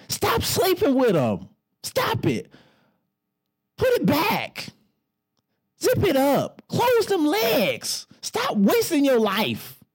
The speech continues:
I s-, I, I apologize. I kinda went off a little bit right there. But you get the point. Take this relationship to the next level. Go deeper. Social media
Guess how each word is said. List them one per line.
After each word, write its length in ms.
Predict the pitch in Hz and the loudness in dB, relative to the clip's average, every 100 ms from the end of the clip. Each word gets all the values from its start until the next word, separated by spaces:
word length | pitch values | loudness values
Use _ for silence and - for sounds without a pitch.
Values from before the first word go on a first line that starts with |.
| _ _ _ _ _ _ _ _ _ - | _ _ _ _ _ _ _ _ _ -10
I 40 | |
s-, 140 | 117 - 101 | -8 -8 -8
I, 60 | 107 | -8
I 80 | - | -8
apologize. 720 | 101 90 71 69 78 69 - | -8 -8 -8 -8 -6 -6 -8
I 60 | - | -10
kinda 280 | - 82 85 | -8 -6 -6
went 180 | 78 | -6
off 200 | 73 - | -6 -8
a 40 | 76 | -8
little 220 | 80 76 | -6 -6
bit 200 | 71 67 | -8 -8
right 200 | 71 - | -8 -10
there. 300 | - - - - - | -10 -10 -10 -14 -14
But 180 | - 508 | -6 -2
you 100 | 427 | 0
get 180 | 233 - | 2 0
the 80 | - | -2
point. 520 | - 110 104 113 - _ _ _ _ _ _ _ _ _ _ | -2 -2 0 0 -4 _ _ _ _ _ _ _ _ _ _
Take 280 | - 415 403 | -4 -4 -2
this 180 | 285 - | -2 -2
relationship 720 | 170 202 214 214 190 - 185 | 0 2 2 2 0 0 0
to 100 | 214 | 0
the 120 | 131 | 0
next 280 | 143 165 - | 0 0 -2
level. 280 | 127 143 117 | 0 2 2
Go 240 | - 453 466 | 0 0 0
deeper. 800 | 104 135 147 147 107 98 92 - _ _ _ _ | 0 2 2 0 -4 -2 -6 -12 _ _ _ _
Social 380 | - 311 392 240 | -6 -4 0 2
media 500 | 190 247 254 202 165 | 4 4 4 2 0